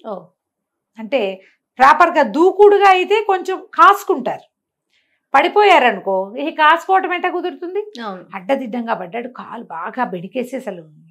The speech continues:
Speaker 2: లేవనివ్వల. అది ఎవరి ఇల్లట? రామశాస్త్రి అని ఒక వైద్యుడు గారి ఇల్లు.
Speaker 1: ఓహో.
Speaker 2: ఆయనకి శిష్య ప్రశిష్యగణం బాగానే ఉంది.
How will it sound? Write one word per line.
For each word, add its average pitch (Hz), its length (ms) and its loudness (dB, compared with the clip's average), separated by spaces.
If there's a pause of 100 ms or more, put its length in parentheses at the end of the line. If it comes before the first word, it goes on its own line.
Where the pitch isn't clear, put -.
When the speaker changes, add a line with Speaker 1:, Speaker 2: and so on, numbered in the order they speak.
Speaker 2:
లేవనివ్వల. 202 600 -8 (1120)
అది 220 160 0
ఎవరి 226 260 -2
ఇల్లట? 202 340 -4 (340)
రామశాస్త్రి 240 680 -4
అని 240 120 -6
ఒక 277 140 -4
వైద్యుడు 202 520 -6
గారి 180 260 -6
ఇల్లు. 185 200 -18 (300)
Speaker 1:
ఓహో. 185 140 -8
Speaker 2:
ఆయనకి 220 220 -10
శిష్య 226 300 -12
ప్రశిష్యగణం 240 720 -10
బాగానే 202 420 -6
ఉంది. 233 380 -16